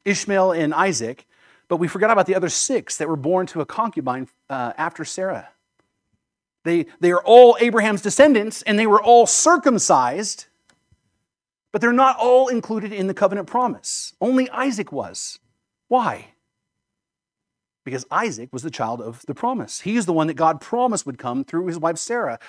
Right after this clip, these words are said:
who was barren. It is through, it is through him that the nations would be blessed. And by the way, it was the account of this promise. It was because of this promise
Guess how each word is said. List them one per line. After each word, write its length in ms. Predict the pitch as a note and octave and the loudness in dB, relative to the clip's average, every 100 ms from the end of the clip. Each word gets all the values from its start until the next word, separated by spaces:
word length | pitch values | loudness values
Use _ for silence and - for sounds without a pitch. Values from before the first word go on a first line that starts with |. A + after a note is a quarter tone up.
| - - | -16 -4
who 220 | F3+ F#3+ | -2 -2
was 240 | E3+ F3 | -4 -6
barren. 480 | D#3 B3 C4 G#3 - _ _ _ _ _ _ | -2 -2 -2 -8 -14 _ _ _ _ _ _
It 100 | G3+ | -4
is 140 | G3+ - | -2 0
through, 380 | A#3 A3 E3+ _ _ - | 0 0 -4 _ _ -4
it 120 | G#3 | -2
is 100 | F#3+ | 0
through 220 | B3 A3 | 0 0
him 560 | F3+ D4 D4+ A3+ F3+ - - _ - | 2 4 4 2 -2 -10 -20 _ 0
that 180 | F#3+ F#3 | 0 2
the 80 | F#3 | 0
nations 640 | F#3+ G3+ - F#3+ E3 D3+ | 0 -2 -4 -4 -4 -4
would 160 | E3 C#3+ | -4 -4
be 240 | D3+ C#3 - | -4 -8 -8
blessed. 640 | D#3+ D#3 E3 B2+ - - - | -4 0 0 0 -6 -10 -4
And 100 | F#3 | 2
by 120 | G#3 | 4
the 80 | F#3+ | 4
way, 320 | A#3+ G#3+ E3+ - - | 2 0 -4 -10 -10
it 120 | A3+ | -4
was 120 | G3+ | -2
the 60 | G#3 | -2
account 600 | - - C4+ C#4 F#3+ - _ - | -8 -4 0 0 -2 -16 _ 0
of 200 | A3+ F#3+ | 2 4
this 180 | G3+ - | 0 -4
promise. 400 | - C4 A#3 F#3 | 0 0 2 -2
It 20 | |
was 100 | F#3 | -6
because 320 | F3+ - A3 | -6 -2 0
of 140 | F#3+ D#3 | 0 0
this 180 | C4 - | -2 -2
promise 640 | - C4 B3+ D#3+ E3+ - | 0 2 2 -2 -8 -12